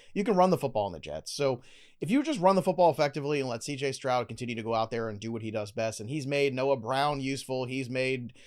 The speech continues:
um, Robert Woods useful,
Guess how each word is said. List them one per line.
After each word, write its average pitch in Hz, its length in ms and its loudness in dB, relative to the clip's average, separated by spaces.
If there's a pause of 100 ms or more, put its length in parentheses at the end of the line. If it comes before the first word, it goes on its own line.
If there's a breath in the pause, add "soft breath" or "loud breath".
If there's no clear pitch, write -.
(220 loud breath)
um, 110 640 6 (100)
Robert 123 320 0
Woods 151 340 4
useful, 147 600 0